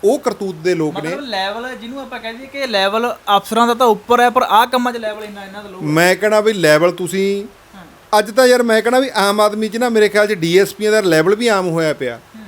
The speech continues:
Speaker 1: ਸਾਡੇ ਏਰੀਏ 'ਚ ਕੀ ਆ, ਪਹਿਲਾਂ ਕੁਛ ਡੀ ਐਸ ਪੀ ਰਹਿ ਕੇ ਗਏ ਆ ਹੁਣ ਪਿੱਛੇ ਜੇ।
Speaker 2: ਹੂੰ।
Speaker 1: ਉਹਨਾਂ ਦੀ ਜਿਹੜੀ ਮੈਂ ਕਿ ਲੈਵਲ ਦੱਸਿਆ ਗਿਆ ਸੀ, ਸੌ ਰੁਪਏ ਤੱਕ ਡੀ ਐਸ ਪੀ ਲੈ ਲੈਂਦਾ ਸੀ।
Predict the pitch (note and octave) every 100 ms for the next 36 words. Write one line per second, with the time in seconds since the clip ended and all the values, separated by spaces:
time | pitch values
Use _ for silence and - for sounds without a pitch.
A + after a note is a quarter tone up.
0 | - E3 E3 F#3+ G3+ G3+ G3+ G#3+ A3+ A3+
1 | A3 A3 G#3+ G3 G3 F3 F#3 F3+ G3+ F3
2 | E3+ G#3 F3+ D#3+ D3+ D#3 D3+ D#3 D3 C#3+
3 | - - - G3 G#3+ B3 A#3+ B3 A#3+ A3+
4 | A#3 F3 E3 G3+ G3 - G#3 G#3 B3+ C4+
5 | F3 F#3 G3+ A3+ A#3 A3+ A3+ A3+ - C4
6 | B3 F#3+ D3+ C3 A#2